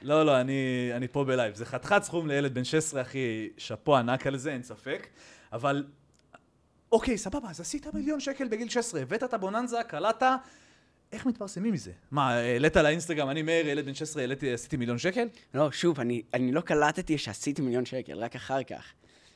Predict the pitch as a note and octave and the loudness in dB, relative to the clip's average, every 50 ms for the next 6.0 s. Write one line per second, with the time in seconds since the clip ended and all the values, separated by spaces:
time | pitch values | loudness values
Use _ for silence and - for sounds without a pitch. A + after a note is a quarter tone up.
0 | _ - D#3 D#3 - B2+ A#2+ G#2+ A#2+ - _ _ _ _ _ - - - _ _ | _ -4 -2 0 0 0 -2 -2 -6 -12 _ _ _ _ _ -20 -20 -20 _ _
1 | _ - B2 C3+ C3 C#3 F#3+ F#3+ E3+ D#3+ D#3 D#3+ F3 F#3+ F3+ G3+ F#3 F3+ F3+ E3+ | _ 6 8 10 10 10 8 8 6 8 10 10 10 10 12 12 12 12 12 12
2 | - E3 D#3 C#3+ C#3+ C#3 D3+ E3 F#3 G3 F#3+ F3 C#3+ G#3 F#3 F3 E3+ F#3 E3+ D#3 | 12 10 8 6 6 6 8 8 10 10 10 10 10 10 10 10 10 8 4 4
3 | - D3+ C3+ - - E3 D#3+ E3 D#3 - - D3+ D#3 E3 E3+ G#3+ A3+ - - - | 4 2 2 4 6 6 6 6 4 2 4 6 6 6 6 4 2 -2 -6 -10
4 | _ _ _ _ - - _ _ _ _ - C3+ D3+ D#3+ E3 D#3+ D#3+ D#3+ D#3+ D#3+ | _ _ _ _ -20 -20 _ _ _ _ 6 8 8 10 10 10 8 8 6 4
5 | E3+ F3+ F3+ F#3 E3 F3+ F3 E3+ E3+ D#3+ D3+ D3 D#3 E3 D#3 F3 D#3 D3+ B2 A#2 | 2 -2 -2 -2 -2 2 2 4 4 4 6 6 4 4 4 4 4 4 6 4